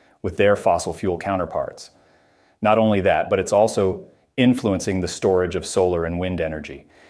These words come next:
It's really exciting to see how advancements in battery technology are driving the renewable energy revolution. And that brings us to the end of our conversation.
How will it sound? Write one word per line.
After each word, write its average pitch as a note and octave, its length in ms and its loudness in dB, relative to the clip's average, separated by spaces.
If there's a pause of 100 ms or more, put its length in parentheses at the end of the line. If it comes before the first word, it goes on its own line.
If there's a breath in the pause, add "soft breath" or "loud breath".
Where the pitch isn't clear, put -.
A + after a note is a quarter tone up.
It's - 120 -4
really F#3+ 180 8
exciting G2 460 2
to F#2+ 80 -6
see F#2+ 220 -4
how F#2+ 200 2
advancements F2+ 540 -4
in F2 100 -4
battery F2 300 2
technology D#2+ 680 -4 (280 soft breath)
are F#2 100 0
driving F#2 480 2
the E2+ 100 -4
renewable E2+ 460 -2
energy F2 300 -4
revolution. D#2+ 560 -4 (920)
And A2 140 4
that C3 160 4
brings A#2+ 240 4
us G2+ 120 2
to - 120 -2
the F#2+ 120 -2
end F#2 120 0
of F2 80 -2
our E2+ 100 2
conversation. D#2 720 -8